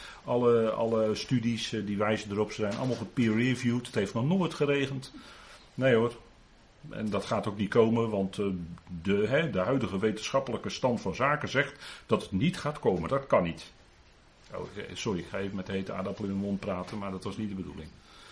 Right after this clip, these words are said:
Dat ging per ongeluk. Maar daar kwam die dag die dag kwam dat het ging regenen. En alle modellen, alle wetenschappelijke modellen gingen dus onderuit. Het ging regenen.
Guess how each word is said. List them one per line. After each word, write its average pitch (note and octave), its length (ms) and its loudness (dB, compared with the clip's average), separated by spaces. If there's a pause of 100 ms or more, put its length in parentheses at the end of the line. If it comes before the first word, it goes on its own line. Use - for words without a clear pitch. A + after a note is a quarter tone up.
(260)
Dat - 120 -12
ging G2+ 160 -4
per G2+ 120 -2
ongeluk. E2 460 -4 (920)
Maar A2 420 4 (2000)
daar B2 200 2
kwam G3+ 220 8
die D3 120 6
dag D#3 500 8 (640)
die G2 240 4
dag C3+ 240 8
kwam D#3 320 8
dat D3+ 140 6
het C3 100 0
ging C#3 200 4
regenen. G#2+ 480 2 (920)
En A#2+ 180 0
alle F3 200 6
modellen, D#3 540 12
alle C#3+ 180 6
wetenschappelijke C3 640 2
modellen B2 440 8
gingen D3+ 220 2
dus B2+ 140 2
onderuit. B2+ 680 2
Het - 140 -8
ging G3+ 200 8
regenen. G#3 420 8